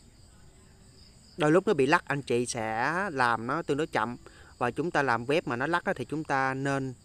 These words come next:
làm chậm thôi. Mọi người đừng có thực hiện nhiều bước quá, nó chạy không có nổi nha. Ở đây, đầu tiên chúng ta tạo và nhập mã mời của em thì sẽ được nhận hai, hai T meter này.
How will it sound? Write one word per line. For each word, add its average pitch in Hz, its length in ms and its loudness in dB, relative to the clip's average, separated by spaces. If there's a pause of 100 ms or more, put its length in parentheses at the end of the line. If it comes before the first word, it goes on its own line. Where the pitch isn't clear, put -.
(220)
làm 110 180 -6
chậm 117 180 -4
thôi. 131 180 -2
Mọi 123 160 -4
người 120 140 -2
đừng 110 140 -6
có 135 80 -4
thực - 200 -12
hiện 120 160 -4
nhiều 117 100 -4
bước 147 200 -2
quá, 160 200 -4
nó 190 100 -6
chạy 104 180 -10
không 131 160 -8
có 135 60 -8
nổi 123 220 -4
nha. 165 120 0 (1300)
Ở 160 120 4
đây, 151 160 4 (840)
đầu 123 260 2
tiên 139 160 0
chúng 165 120 -4
ta 156 80 0
tạo 117 240 0
và 127 80 -2
nhập 120 140 -6
mã 131 80 -4
mời 120 180 -2
của 147 120 -4
em 135 140 -2
thì 120 180 -6
sẽ 139 60 0
được 127 220 -4
nhận 113 160 -8
hai, 131 380 0 (340)
hai 135 220 -2
T - 120 -4 (320)
meter 135 340 -2
này. 117 120 -2